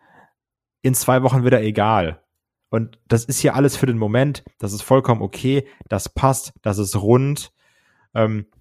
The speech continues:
und auch, jetzt, ich bin jetzt natürlich, wie man vielleicht weiß, kein Latino. Deswegen bin ich da jetzt nicht so mega im Thema. Aber das hat sich von der Crowd-Reaction her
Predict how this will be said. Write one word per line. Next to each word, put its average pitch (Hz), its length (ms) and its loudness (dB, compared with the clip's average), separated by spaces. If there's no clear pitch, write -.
und 135 340 -2
auch, 131 440 0
jetzt, - 260 -14
ich - 200 -12
bin 131 120 -2
jetzt 123 120 2
natürlich, 127 760 0
wie 110 80 -6
man 110 160 2
vielleicht 104 300 0
weiß, 120 540 2
kein 110 280 -2
Latino. 143 640 2
Deswegen 120 420 -4
bin 123 120 0
ich 123 100 -4
da 120 140 2
jetzt 117 160 0
nicht 127 120 -4
so 104 280 0
mega 131 420 4
im 147 260 -2
Thema. 147 600 0
Aber 117 260 4
das 113 220 2
hat 131 200 0
sich 131 320 -2
von - 340 -2
der 104 140 2
Crowd-Reaction 131 1040 2
her 127 500 4